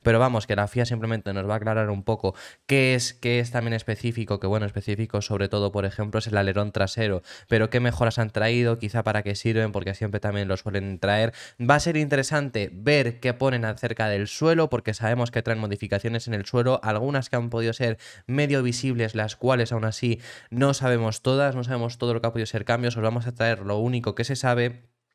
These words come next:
Pero más allá de ahí, tenemos que hablar de las declaraciones de Fernando Alonso, las cuales, eh, confirma las mejoras, pero más allá de confirmar las mejoras, tiene varias cosas interesantes en estas declaraciones. Tenemos el propio vídeo con esas palabras, así que ahora mismo en un momento os lo ponemos.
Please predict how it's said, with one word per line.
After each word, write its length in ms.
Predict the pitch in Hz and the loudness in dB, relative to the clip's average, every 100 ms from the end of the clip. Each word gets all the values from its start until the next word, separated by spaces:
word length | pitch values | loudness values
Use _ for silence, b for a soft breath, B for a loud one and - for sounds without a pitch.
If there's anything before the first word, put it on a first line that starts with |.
| _ _ - | _ _ 0
Pero 200 | 156 160 | 2 4
más 160 | 156 156 | 2 2
allá 180 | 151 | 2
de 60 | 151 | 4
ahí, 240 | 139 151 B B B | 2 0 B B B
tenemos 380 | 127 139 143 135 | 2 4 2 0
que 80 | 139 | 2
hablar 240 | 139 123 | 2 2
de 80 | 113 | 0
las 120 | 110 | 0
declaraciones 460 | 107 - 107 131 131 | -4 -2 -2 -2 -4
de 80 | |
Fernando 320 | 127 120 120 120 | -4 -2 0 2
Alonso, 320 | 123 123 117 | 0 -2 -2
las 180 | 98 - | -2 0
cuales, 360 | 117 101 98 | 0 0 -4
eh, 80 | 78 - | -8 -6
confirma 600 | 95 92 - 117 117 117 | -4 -4 -2 0 2 2
las 200 | 123 131 | 0 0
mejoras, 420 | 135 131 123 139 B B | -2 2 0 0 B B
pero 180 | 147 139 | 0 2
más 180 | 165 175 | 2 2
allá 220 | 185 190 | 4 4
de 140 | 185 | 4
confirmar 560 | 175 165 151 151 160 151 | 2 0 0 0 0 0
las 160 | 151 151 | -2 -2
mejoras, 420 | 143 139 143 - | -2 0 -2 -2
tiene 240 | 135 139 | -4 0
varias 240 | 135 131 123 | 0 -2 -4
cosas 240 | 123 123 | -6 -6
interesantes 640 | 123 120 113 - 113 117 113 | -4 -2 -2 -4 -6 -6 -4
en 60 | |
estas 220 | 107 117 | -6 -4
declaraciones. 680 | 104 101 95 92 139 139 104 | -6 -4 -4 -2 -2 -2 -2
Tenemos 380 | - 104 123 135 | -4 -2 -2 -2
el 140 | 117 | -4
propio 360 | 101 120 123 113 | -2 -2 0 -2
vídeo 280 | 117 117 110 | 0 -2 -2
con 100 | 107 | -4
esas 300 | 98 107 - | -4 -6 -2
palabras, 480 | 98 101 104 117 B B B | 0 2 4 2 B B B
así 240 | 107 120 | -2 -2
que 100 | 120 | 0
ahora 240 | 127 120 113 | 2 4 2
mismo 240 | 113 120 | 0 -2
en 80 | 117 | -2
un 100 | 110 | 0
momento 380 | 110 104 104 107 | 0 0 0 -2
os 120 | 101 | 0
lo 120 | 95 | 0
ponemos. 420 | 104 147 147 104 | 0 0 2 0